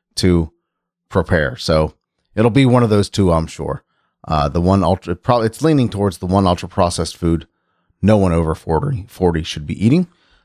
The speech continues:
So we'll take a look at one of those headlines, and also we will see the weather in Waimea, Waimea, Hawaii.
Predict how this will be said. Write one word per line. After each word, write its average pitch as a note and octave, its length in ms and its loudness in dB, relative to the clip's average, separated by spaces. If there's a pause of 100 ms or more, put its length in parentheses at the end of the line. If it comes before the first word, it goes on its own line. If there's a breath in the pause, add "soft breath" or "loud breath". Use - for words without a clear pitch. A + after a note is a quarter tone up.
So - 120 -4
we'll G#2 120 2
take C#3 200 -2
a A#2 60 -2
look A#2+ 160 0
at G#2 80 -2
one B2+ 160 2
of C3 80 2
those C3+ 180 2
headlines, D#3+ 500 -2
and B2 200 2
also E3+ 420 0
we C#3 300 0
will B2 300 2
see C#3+ 280 -2
the B2+ 160 2
weather D3+ 500 0
in G#2 320 -2 (600)
Waimea, D#3 500 2 (260)
Waimea, G3 420 0
Hawaii. A3 520 2